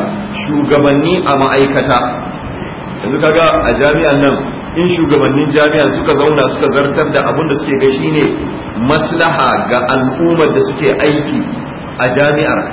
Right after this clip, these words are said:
ba tare da tozartar da haƙƙin hukuma ko talakawa ba, duk abin da suka zartar shi kenan yayi. Dama don haka aka sa su a gurin, su suke wakiltar gwamnatin, a, da ta, da ta kafa jami'ar. To, in irin wannan ya faru,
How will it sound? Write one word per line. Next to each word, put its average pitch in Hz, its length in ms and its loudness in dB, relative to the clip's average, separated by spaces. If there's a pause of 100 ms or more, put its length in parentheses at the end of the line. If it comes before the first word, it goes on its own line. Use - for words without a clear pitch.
(800)
ba 143 200 2
tare 160 260 2
da 175 140 2
tozartar 175 600 2
da 147 120 0
haƙƙin 165 480 -2
hukuma 151 540 0 (120)
ko 151 180 2
talakawa 147 640 4
ba, 139 140 2 (520)
duk 208 160 0
abin 190 120 2
da 156 80 -2
suka 151 140 -2
zartar 135 260 0
shi 135 100 -2
kenan 117 260 -4
yayi. 120 220 0 (160)
Dama 156 280 2
don 147 120 2
haka 151 180 0
aka 135 180 -2
sa 139 140 0
su 131 120 -2
a 117 60 2
gurin, 110 260 -2
su 160 120 -6
suke 156 220 -4
wakiltar 147 460 0
gwamnatin, 127 440 0 (440)
a, 113 140 -2 (160)
da 104 180 0
ta, - 200 -2
da - 200 -4
ta 135 100 -4
kafa 135 200 -2
jami'ar. 110 380 -2 (800)
To, - 140 -8
in 196 180 2
irin 226 260 2
wannan 156 340 2
ya 180 120 2
faru, 156 280 2